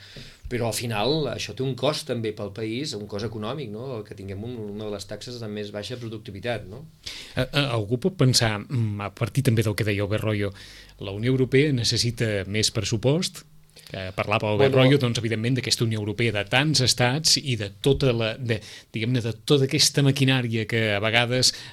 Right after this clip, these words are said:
Speaker 2: ha d'anar a rescatar algú i ha de funcionar a partir d'un pressupost que és el mateix, si fa o no fa,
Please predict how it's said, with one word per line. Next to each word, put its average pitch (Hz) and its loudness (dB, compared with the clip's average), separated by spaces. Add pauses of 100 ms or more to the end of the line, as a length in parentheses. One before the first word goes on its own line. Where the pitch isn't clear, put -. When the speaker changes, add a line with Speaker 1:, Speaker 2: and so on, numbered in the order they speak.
Speaker 2:
ha - -4
d'anar 110 2 (100)
a 107 2
rescatar 113 2
algú 117 4
i 107 0
ha 101 0
de 107 -2
funcionar 123 2
a 123 -4
partir 127 2
d'un 117 0
pressupost 120 0
que 135 4
és 110 2
el 110 0
mateix, 117 4 (300)
si - -6
fa 117 0
o 117 2
no 120 0
fa, 113 2